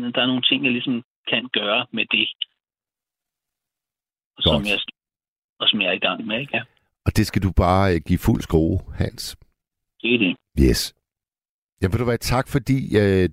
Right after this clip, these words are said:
Speaker 2: du, øh, ville lade os, øh, høre om din, øh, udvikling, Hans.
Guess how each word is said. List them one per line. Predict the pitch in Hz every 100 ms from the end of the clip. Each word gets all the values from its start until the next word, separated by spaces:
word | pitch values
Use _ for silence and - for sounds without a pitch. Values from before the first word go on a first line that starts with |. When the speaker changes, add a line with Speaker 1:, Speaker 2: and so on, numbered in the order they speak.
| 104
Speaker 2:
du, | 95 92
øh, | 92 90 87 -
ville | 98
lade | 90 90
os, | - -
øh, | 87 85 85
høre | 113 120
om | 113
din, | 110 90
øh, | 90 87 82 90 - _
udvikling, | - 120 120 113 98 90 - -
Hans. | 92 - -